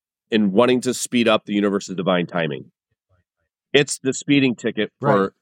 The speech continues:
Speaker 1: impatience. And if, and if you
Speaker 2: That's true.
Speaker 1: are
Speaker 2: Very true.
Speaker 1: doubtful,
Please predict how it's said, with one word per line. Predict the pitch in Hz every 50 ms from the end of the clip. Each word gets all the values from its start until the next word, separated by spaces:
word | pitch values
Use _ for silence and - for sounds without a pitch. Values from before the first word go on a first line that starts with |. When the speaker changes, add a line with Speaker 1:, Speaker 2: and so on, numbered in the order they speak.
| _ _ _ _ _ _ _
Speaker 1:
impatience. | - 117 113 104 - - 127 113 - - 80 60 - - - - - _ _ _ _ _ _ _ _ _ _
And | - 139 135
if, | 139 139 - - _ _ _ _ _ _ _
and | 143 156 180 170 131 113 107 110 123 - _ _ _ _ _ _
if | _ 170 180 190 180 - 156
you | 147 147 143
Speaker 2:
That's | 135 - -
true. | -
Speaker 1:
are | 120 117 113
Speaker 2:
Very | 113
true. | 101
Speaker 1:
doubtful, | - 151 165 190 208 - - 190 104 90 87 101 -